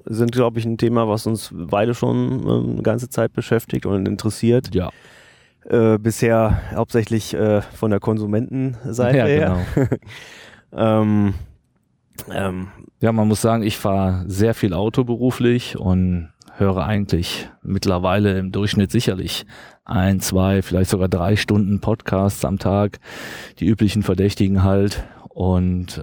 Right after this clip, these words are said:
Speaker 2: ja, irgendwie muss man ja der Szene auch mal ein bisschen wiedergeben. Und da haben der Lars und ich uns gedacht,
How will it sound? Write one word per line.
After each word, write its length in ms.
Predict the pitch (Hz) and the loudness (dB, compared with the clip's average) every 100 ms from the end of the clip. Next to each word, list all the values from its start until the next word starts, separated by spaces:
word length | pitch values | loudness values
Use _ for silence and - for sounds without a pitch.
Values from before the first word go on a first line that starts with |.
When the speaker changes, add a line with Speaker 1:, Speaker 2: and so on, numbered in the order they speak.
| 98 | 0
Speaker 2:
ja, 500 | 92 92 90 87 85 _ _ _ _ - - - _ _ | 2 2 2 0 -4 _ _ _ _ -20 -20 -20 _ _
irgendwie 460 | 110 117 95 98 104 | 0 0 0 -2 -2
muss 160 | 104 - | -2 0
man 140 | 107 | 0
ja 420 | 104 104 107 101 - _ _ _ - | 2 4 2 0 -6 _ _ _ -2
der 100 | 107 | 0
Szene 300 | - 107 110 | 2 2 2
auch 120 | 107 | 2
mal 120 | 107 | 2
ein 80 | 107 | 2
bisschen 300 | 110 110 110 | 0 2 2
wiedergeben. 760 | 107 123 117 117 120 120 123 123 _ _ _ _ - _ _ _ _ | 2 0 0 2 2 2 0 -2 _ _ _ _ -20 _ _ _ _
Und 120 | - | -2
da 60 | 95 | 0
haben 160 | 101 | 2
der 200 | 98 98 | 4 4
Lars 340 | 98 98 98 101 | 4 4 2 0
und 100 | 98 | -2
ich 140 | 98 | 0
uns 180 | 104 - | -2 -2
gedacht, 560 | 98 95 107 - - | -2 0 0 -2 -14